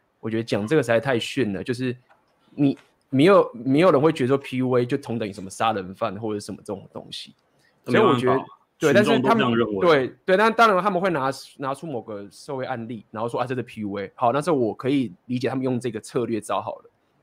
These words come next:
Speaker 1: 但我觉得一般人也知道说，P U A说到底就是一个男人他修炼自己，不管是怎么样，骗也好或者什么，他就是想要把，把妹把上床嘛。那我认为，如果以 Rapio 角度看的话，会这么惹人厌的原因就很简单嘛，就是他，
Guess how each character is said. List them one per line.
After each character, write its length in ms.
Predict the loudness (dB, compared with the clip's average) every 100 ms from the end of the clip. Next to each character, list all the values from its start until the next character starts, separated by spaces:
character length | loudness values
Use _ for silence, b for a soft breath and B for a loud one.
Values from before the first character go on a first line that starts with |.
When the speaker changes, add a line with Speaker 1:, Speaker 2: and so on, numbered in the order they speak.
| _ _
Speaker 1:
但 140 | 2 4
我 80 |
觉 80 | 4
得 60 | 2
一 40 |
般 140 | 2 2
人 80 |
也 60 | 0
知 80 | 0
道 80 | -2
说 80 |
，P 180 | -2 -2
U 80 | -2
A 20 |
说 140 | -2 -2
到 160 | -2
底 80 | -4
就 80 | -8
是 140 | -8
一 60 | -6
个 60 | -4
男 140 | -4
人 140 | -6
他 160 | -6 -6
修 180 | -4 -4
炼 160 | -4
自 120 | -8 -14
己， 160 | -12
不 80 | -2
管 120 | -2
是 60 | -2
怎 140 | -8
么 80 | -10
样， 200 | -10 -10 -14 _ _
骗 260 | 0 2 4
也 120 | 2
好 220 | 2 0
或 100 | 0
者 60 | 0
什 80 | 2
么， 60 |
他 60 | 0
就 60 | 0
是 60 |
想 140 | 0 0
要 60 |
把， 140 | 0 -2
把 280 | -4 -4
妹 160 | -4 -6
把 180 | -8 -10
上 180 | -10 -10
床 200 | -14 -18
嘛。 80 | -20 -20 _ _ _ _ _ _
那 680 | 2 4 6 6 4 2 -4 _ _ _ _ -6
我 120 | 0
认 280 | 2 2 2
为， 480 | 0 -2 -4 -8 -16 _ _ _ _
如 120 | 0
果 80 | 2
以 100 | 2
Rapio 280 | 0 0 -2
角 160 | -2
度 80 | -6
看 180 | -8 -10
的 60 | -6
话， 160 | -6
会 140 | -4 -6
这 120 | -6
么 80 | -4
惹 120 | -4
人 180 | -6 -4
厌 120 | -4
的 80 | -4
原 200 | -6 -6
因 40 |
就 80 | -8
很 120 | -8
简 180 | -8 -8
单 180 | -6 -6
嘛， 240 | -8 -8
就 120 | -8
是 240 | -8 -8 -14
他， 480 | -2 2 4 2